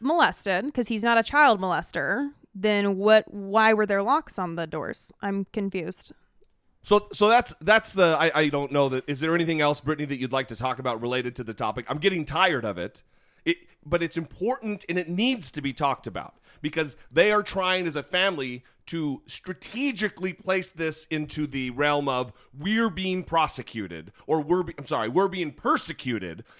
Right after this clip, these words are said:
Speaker 2: by the mainstream media. They're trying to shift blame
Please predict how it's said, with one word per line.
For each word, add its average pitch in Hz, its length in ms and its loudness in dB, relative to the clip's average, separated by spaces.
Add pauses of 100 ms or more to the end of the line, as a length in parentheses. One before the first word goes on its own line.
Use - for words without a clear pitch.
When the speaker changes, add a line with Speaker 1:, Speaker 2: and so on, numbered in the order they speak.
(120)
Speaker 2:
by 120 460 2 (120)
the 156 100 -4
mainstream 175 680 0
media. 175 720 2 (200)
They're 156 100 -4
trying 202 280 -2
to 156 140 -2 (160)
shift - 480 -6
blame 143 600 0